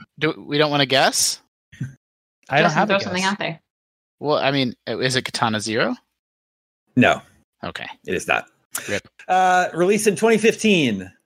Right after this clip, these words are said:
Speaker 4: developed
Speaker 2: Oh,
Speaker 4: by
Speaker 2: it's a long time ago.
Speaker 4: Free Lives, the South African studio Free Lives, which also did Genital Jousting and
Speaker 2: Oh,
Speaker 4: the
Speaker 2: yeah.
Speaker 4: V R game Gorn. And this game was published by Devolver Digital.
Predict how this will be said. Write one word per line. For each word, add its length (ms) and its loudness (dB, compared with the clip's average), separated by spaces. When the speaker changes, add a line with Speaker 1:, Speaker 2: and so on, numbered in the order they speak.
Speaker 4:
developed 340 2
Speaker 2:
Oh, 40 -8
Speaker 4:
by 220 6
Speaker 2:
it's 180 0
a 20 -8
long 80 -8
time 100 -12
ago. 100 -12
Speaker 4:
Free 300 4
Lives, 580 4
the 200 0
South 420 2
African 480 -4
studio 340 -2
Free 240 0
Lives, 500 2
which 180 -2
also 260 4
did 180 4
Genital 340 4
Jousting 600 0
and 320 4
Speaker 2:
Oh, 40 4
Speaker 4:
the 60 4
Speaker 2:
yeah. 60 -8
Speaker 4:
V 140 2
R 120 4
game 300 0
Gorn. 480 2
And 140 4
this 140 2
game 260 4
was 220 4
published 600 0
by 220 4
Devolver 460 0
Digital. 360 -4